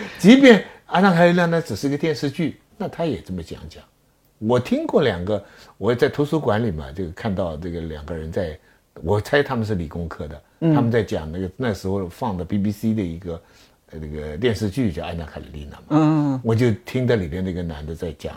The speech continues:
Speaker 1: 这个女主角安娜，她在作啊，她说那个时候就是说，这个老公对她也不错啊，一定要去找个男朋友啊，这个，呃，等等。那这个也是一个文学评论。我觉得文-，
Speaker 2: 嗯。
Speaker 1: 文学青年这个是，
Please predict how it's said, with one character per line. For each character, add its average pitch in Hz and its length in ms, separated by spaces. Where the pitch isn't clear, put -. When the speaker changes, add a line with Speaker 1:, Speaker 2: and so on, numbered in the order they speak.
Speaker 1:
这 78 60
个 73 120
女 85 200
主 92 180
角 71 240
安 95 180
娜， 78 160
她 - 140
在 190 80
作 233 640
啊， 160 260
她 135 140
说 156 140
那 165 100
个 156 80
时 143 60
候 - 0
就 151 120
是 147 180
说， 143 220
这 - 100
个 302 60
老 214 200
公 294 180
对 311 140
她 269 180
也 226 60
不 156 180
错 240 500
啊， 147 220
一 208 240
定 330 160
要 277 140
去 233 120
找 185 240
个 170 80
男 160 280
朋 170 200
友 170 200
啊， 147 260
这 151 160
个， 143 80
呃， 92 80
等 113 180
等。 98 100
那 180 140
这 190 100
个 170 60
也 117 120
是 - 160
一 135 40
个 123 80
文 92 180
学 92 140
评 76 260
论。 78 100
我 147 120
觉 247 140
得 240 180
文-， 143 420
Speaker 2:
嗯。 - 20
Speaker 1:
文 147 280
学 143 160
青 156 240
年 120 200
这 127 80
个 117 120
是， 101 280